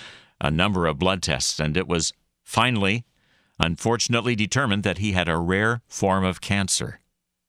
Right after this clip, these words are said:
It was treatable, and he was told he may be able to live with it for some time, maybe a couple years. But that's hard to take when you consider they were so young.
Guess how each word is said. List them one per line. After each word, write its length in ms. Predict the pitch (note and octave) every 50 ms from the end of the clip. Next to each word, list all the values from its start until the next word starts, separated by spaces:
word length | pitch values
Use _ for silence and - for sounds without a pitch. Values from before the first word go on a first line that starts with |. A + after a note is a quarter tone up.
| _ -
It 140 | - - B1+
was 160 | C#2+ C#2+ -
treatable, 520 | - - D#3 F#3+ F#3+ G#2+ E2 E2+ G#2 B2 - _ _ _ _ _ _ _ _ _ _ _ _ _ _ _ _ _ _ _ _ _ _ _ _ _ _ _ _ _ _ _ _ _ _ _ _ -
and 100 | D2+ D#2
he 100 | F#2 G#2
was 180 | G2+ G2 -
told 280 | - - G#2 A2 A2+ F#2+
he 120 | G2 G2+
may 180 | F#2+ G2 G#2+ A#2+
be 160 | A2+ A#2+ A#2
able 140 | A#2+ A#2+ G#2+
to 80 | A2 A2+
live 220 | A2+ C3+ C3+ A2
with 120 | A2 G#2
it 120 | A2 A#2 -
for 120 | - G#2
some 280 | F#2 - B2+ B2 A#2 G#2+
time, 420 | - C3+ D3 D3+ B2 G2+ A2 B2 - _ _ _ _ _ _ _ _ _ _ _ _ -
maybe 280 | F#2+ F#2+ G2 G2+ A#2
a 80 | A2+ A2+
couple 320 | - - A#2 - A#2 A#2
years. 460 | A#2+ B2+ C#3 C3 G2 F2+ F2 - - - _ _ _ _ _ _ _ _ _ _ _ _ _ _ _ _ _ _ _ _ _ _ _ _ _ _ _ _ _ _ _ _
But 120 | - F2 D#2+
that's 180 | G#2 A2 G#2
hard 180 | - G2+ G#2 G2
to 80 | E2 D2+
take 280 | - - G2+ G#2+ F#2+ -
when 100 | F#2 E2+
you 80 | E2
consider 400 | D2+ F2 D#2+ - - G2 F2 F2
they 140 | E2 E2+ E2+
were 100 | D#2+ D#2+
so 200 | - - F2 E2
young. 340 | D#2 D2+ D#2+ D#2+ F2 F#2+